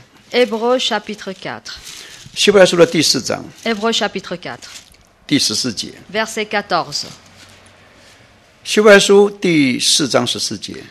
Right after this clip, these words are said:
Speaker 1: Hébreux chapitre quatre, verset quatorze.
Speaker 2: 我们既有一位已经升入高天尊荣的大祭司，就是神的儿子耶稣，便当持定手承认的道。第十五节。
Speaker 1: Quinze.
Speaker 2: 因为我们的大祭司并非不能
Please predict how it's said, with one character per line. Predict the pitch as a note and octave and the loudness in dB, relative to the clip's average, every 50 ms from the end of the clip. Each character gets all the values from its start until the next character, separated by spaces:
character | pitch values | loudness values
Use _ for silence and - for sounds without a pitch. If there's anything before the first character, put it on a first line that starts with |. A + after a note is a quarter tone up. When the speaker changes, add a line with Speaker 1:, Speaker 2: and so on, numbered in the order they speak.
| - - _ _ _ _ | -20 -20 _ _ _ _
Speaker 1:
Hébreux | - G3+ G3+ G3+ B3 B3+ | -4 -4 -2 0 0 0
chapitre | - A#3 G3+ - G3 - - F3+ E3+ | 0 -2 -2 -6 -8 -8 -8 -8 -8
quatre, | - - G#3 G#3+ A3+ B3 A#3+ - - F#3 F#3 | -2 0 2 2 2 2 0 -4 -8 -10 -8
verset | E3+ F#3+ G3 G3 - G#3 F#3+ | -6 -6 -6 -6 -8 -10 -8
quatorze. | - G3+ F#3 F#3+ - D#3+ C3+ - - - - - _ _ | -8 -8 -8 -8 -8 -10 -10 -10 -12 -16 -18 -18 _ _
Speaker 2:
我 | - D3 | 2 6
们 | D3+ D#3 D#3+ D#3+ - | 6 6 6 6 4
既 | - A#3+ A3 | 2 2 4
有 | F3+ D3+ C#3 | 6 6 6
一 | - C3 B2+ C#3 | 4 4 2 4
位 | C#3+ E3+ D3 C3+ | 6 6 6 6
已 | A#2+ A2+ G#2 | 4 0 -4
经 | - - C3+ C#3+ C#3+ | -2 -2 -2 0 2
升 | - - - - D3+ C#3+ D3+ D#3 | 2 2 4 6 4 4 4 2
入 | D#3 D#3+ B2 G2+ | 0 -2 -2 -2
高 | - - B2+ B2 A#2+ A#2 | -2 2 4 4 4 4
天 | - - - B2+ B2 B2 B2 A#2+ - | 2 0 0 0 0 0 -2 -6 -8
尊 | - - B2+ B2 B2+ | -4 -2 0 0 0
荣 | A#2+ G#2+ F2+ | -2 -2 -4
的 | E2+ F#2+ | -6 -4
大 | - - B2+ A2 | -2 0 0 0
祭 | - - A2 | 0 -4 -4
司， | G2 - - - G#2+ G#2 G#2+ G#2+ - | -2 -2 -2 -2 -4 -6 -8 -8 -8
就 | - - A#2 | -6 -4 -4
是 | G#2 - - A2 | -4 -6 -8 -8
神 | - - G2 G2 | -8 -6 -6 -6
的 | G2 | -6
儿 | G2+ F#2+ | -6 -6
子 | - G#2 F#2 | -8 -8 -8
耶 | F#2+ G2 | -8 -8
稣， | F#2+ - - F#2+ F#2 - - _ - - - - - - - - - - _ _ | -8 -8 -10 -10 -12 -12 -14 _ -20 -20 -20 -20 -20 -20 -20 -20 -20 -20 _ _
便 | - - E3+ D#3+ | 2 4 4 6
当 | D3+ D#3 D#3 E3 | 6 6 4 4
持 | D#3+ - - - - A#2 A2+ | 2 2 0 0 0 -2 -2
定 | - D3+ C#3+ A#2 G#2 | 0 0 0 0 -2
手 | - - G2 F#2 - - | -2 -4 -4 -6 -6 -6
承 | - - - G2 G2 G#2 | -6 -6 -6 -8 -8 -6
认 | B2 B2 G#2 | -6 -8 -8
的 | F#2+ F#2 _ | -10 -6 _
道。 | - B2+ G2 F#2 - - - | 0 0 0 -2 -6 -14 -14
第 | - B2+ A2+ G2 F#2 | -12 -10 -10 -10 -10
十 | - - - - | -10 -10 -8 -8
五 | A#2+ F#2+ F2+ F2 | -8 -10 -10 -12
节。 | - - - - - - | -12 -12 -14 -14 -10 -6
Speaker 1:
Quinze. | A3 G3+ F3 D3+ C#3+ - C#3 - - - - - - - - _ _ | -4 -4 -4 -4 -6 -8 -14 -16 -18 -20 -20 -20 -20 -20 -20 _ _
Speaker 2:
因 | - G#3 A#3+ | 2 6 6
为 | A#3+ | 8
我 | A3 E3+ C#3 | 8 8 6
们 | B2 A#2+ | 6 4
的 | B2 B2+ | 4 4
大 | - E3 D3+ C3+ | 6 4 4 4
祭 | - D3 | 2 0
司 | B2+ - - C3+ C3+ C3 - - _ | -2 -2 -2 -2 -2 -2 -4 -8 _
并 | - F3+ D3 C3 B2 | -4 -2 -2 -2 -2
非 | - - B2+ B2+ | -2 -2 -2 -2
不 | - - - - F#3 D3+ | -2 -6 -6 -4 -2 -2
能 | B2+ A#2 A#2 B2 | -2 -2 -6 -8